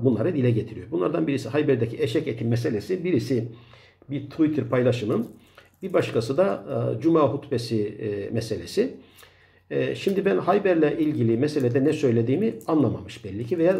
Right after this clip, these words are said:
e, videoyu dinlememiş. Çünkü ben videoyu çok sade, çok açık bir dille anlattım.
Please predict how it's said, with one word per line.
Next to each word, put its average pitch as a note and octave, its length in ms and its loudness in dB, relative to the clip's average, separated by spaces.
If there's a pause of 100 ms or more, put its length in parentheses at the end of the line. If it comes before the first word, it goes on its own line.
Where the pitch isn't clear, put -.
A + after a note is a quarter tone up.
(160)
e, B2 120 0
videoyu A#2+ 420 4
dinlememiş. G2+ 560 -2
Çünkü D#3 260 -4
ben D#3+ 140 0
videoyu E3+ 300 0
çok F#3 260 -2
sade, D3+ 340 0
çok - 260 0
açık - 300 -2
bir A2+ 160 2
dille G#2+ 200 0
anlattım. G3+ 580 2